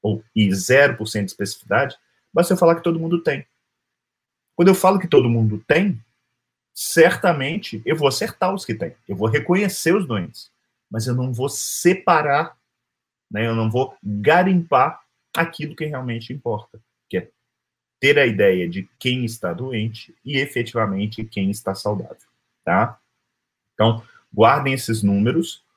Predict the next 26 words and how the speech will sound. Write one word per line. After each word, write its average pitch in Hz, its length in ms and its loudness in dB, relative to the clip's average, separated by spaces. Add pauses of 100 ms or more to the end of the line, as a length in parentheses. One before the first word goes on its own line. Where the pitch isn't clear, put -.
(100)
O 101 80 -8
dedímero, 107 720 0
ele 110 180 0
tem 104 240 -2
uma 98 300 -2
alta 113 600 2
sensibilidade, 90 960 -4
depois 95 260 -6
eu 92 80 -4
volto 92 300 0
nisso 87 240 -6
com 85 120 -8
vocês, 87 680 -6 (260)
e 110 300 -2 (100)
uma 110 460 0 (420)
especificidade 156 760 2
mediana, 131 800 0 (100)
vamos 110 160 -6
colocar 110 300 0
aí 107 80 2
na 110 100 0
casa 101 260 0
de 95 120 -8
quarenta 95 360 -2
por 107 100 -18
cento. - 240 -12